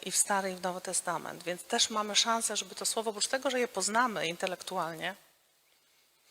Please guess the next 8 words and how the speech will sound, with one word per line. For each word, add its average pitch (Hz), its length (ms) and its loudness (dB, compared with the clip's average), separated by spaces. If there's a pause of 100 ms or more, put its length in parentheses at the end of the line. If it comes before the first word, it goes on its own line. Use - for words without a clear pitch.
(180)
naszym 190 260 4
umysłem. 202 720 4 (880)
Ono 180 160 -2
ma 190 120 -4
wejść 190 200 -6
do 185 80 -6
serca, 190 580 -2 (1160)
e, 175 220 0